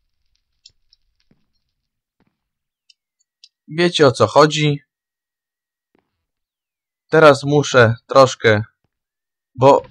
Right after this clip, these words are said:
obiecałem sobie, że, y, że, y, będę cheatował tylko przy budowie tego wielkiego, głównego pomieszczenia. Reszta będzie już bez cheatów.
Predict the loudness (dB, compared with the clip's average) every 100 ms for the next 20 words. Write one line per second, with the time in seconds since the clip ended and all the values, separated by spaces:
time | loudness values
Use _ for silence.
0 | -6 -2 0 0 0 2 0 -2 -8 _
1 | _ _ _ _ _ _ _ _ _ _
2 | -14 0 4 4 2 -4 -4 -4 -10 -16
3 | _ _ -10 -2 2 2 0 -6 -14 _
4 | _ _ _ _ _ _ _ _ _ _
5 | _ _ _ _ _ _ _ _ _ _
6 | _ _ _ -20 -20 _ _ _ _ _
7 | _ -8 -6 -4 -4 -4 -2 -2 -2 -10
8 | _ _ _ _ _ _ _ _ _ _
9 | _ _ _ _ -8 -4 -4 -6 -4 -2
10 | -2 -4 -6 -2 2 4 2 -2 -4 -4
11 | -4 -6 -2 0 -2 -2 -4 -4 -2 -4
12 | -2 -4 -2 -2 -2 -2 0 0 -4 -8
13 | -8 -8 -10 -10 -2 -2 -2 -2 -2 -2
14 | -4 -4 -2 -4 0 -2 -2 -6 -8 -8
15 | -10